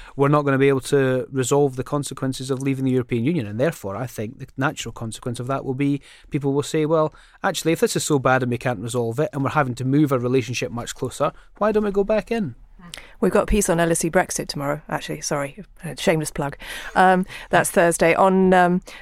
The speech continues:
Speaker 2: uh, what it would actually take for Britain to rejoin, what the E U would demand. And it's quite interesting for those of you who are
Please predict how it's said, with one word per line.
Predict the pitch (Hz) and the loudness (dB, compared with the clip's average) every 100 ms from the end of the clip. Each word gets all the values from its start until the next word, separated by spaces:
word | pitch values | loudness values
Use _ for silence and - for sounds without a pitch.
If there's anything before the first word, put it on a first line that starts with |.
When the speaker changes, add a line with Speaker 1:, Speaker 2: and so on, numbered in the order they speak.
| - | -18
Speaker 2:
uh, | - - - - - | -16 -16 -18 -16 -12
what | 190 185 196 175 | -12 0 2 2
it | |
would | 165 - | 0 -4
actually | 175 - - 160 | -4 -4 -4 -4
take | - 185 151 - - | 0 0 0 -6 -18
for | - 170 | -4 0
Britain | 170 165 160 | 2 0 -2
to | 170 | -2
rejoin, | 170 156 - 165 135 147 - | -2 -2 0 -2 -2 -8 -12
what | 175 170 - | -2 0 0
the | 165 | -2
E | 165 160 | 0 -2
U | 156 143 | -2 -4
would | 170 | -4
demand. | 160 160 165 147 143 | -2 0 0 0 -4
And | 156 156 | -4 -2
it's | 135 | -4
quite | - 170 | -2 0
interesting | 156 - - 156 | 0 -4 -10 -10
for | - | -6
those | 151 147 | -4 -4
of | 147 | -4
you | 143 143 - - | -6 -8 -10 -8
who | 151 | -4
are | 143 | -4